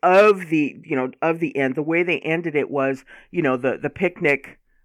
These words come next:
um, on the beach with the family and, you know, everybody's running around and having a nice time and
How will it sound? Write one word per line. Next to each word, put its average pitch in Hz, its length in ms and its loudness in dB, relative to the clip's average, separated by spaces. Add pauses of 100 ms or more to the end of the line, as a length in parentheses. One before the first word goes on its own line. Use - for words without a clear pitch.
(120)
um, 131 520 -2
on 143 160 -2
the 135 80 -6
beach - 480 -8 (500)
with 151 160 -4
the 147 80 -8
family 127 680 -2
and, 127 200 -2
you 123 100 -2
know, 117 80 -4
everybody's 120 640 -2
running 120 280 -2
around 113 460 -4
and 110 140 -8
having 120 260 -6
a 120 60 -6
nice 113 280 -8
time 107 540 -4
and 80 200 -12